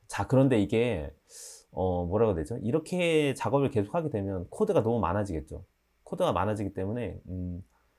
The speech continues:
저희가 함수를 이렇게 나누듯이 할 수 있는 게 있어요. 그게 뭐냐면 위젯이라는 게 있는데요.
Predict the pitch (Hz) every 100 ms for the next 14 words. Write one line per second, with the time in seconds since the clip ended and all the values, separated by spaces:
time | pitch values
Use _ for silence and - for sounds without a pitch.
0 | _ - 104 98 90 82 180 190 190 185
1 | 170 156 135 101 - 110 90 123 123 101
2 | - 127 78 - _ _ _ - 196 -
3 | 185 165 139 92 95 90 98 101 85 85
4 | 87 110 87 85 120 147 143 120 104 90
5 | 80 76 87 107